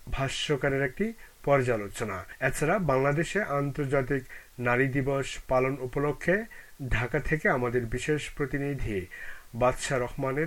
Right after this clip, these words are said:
একটি প্রতিবেদন। দৃষ্টিপাতের পর থাকবে স্বাস্থ্য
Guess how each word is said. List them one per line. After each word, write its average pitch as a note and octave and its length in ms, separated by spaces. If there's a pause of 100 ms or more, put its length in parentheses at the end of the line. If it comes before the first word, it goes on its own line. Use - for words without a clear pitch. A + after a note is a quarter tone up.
একটি A#2 500
প্রতিবেদন। G#2+ 640 (320)
দৃষ্টিপাতের C#3 720
পর C3 340
থাকবে A#2+ 400 (380)
স্বাস্থ্য C#3 600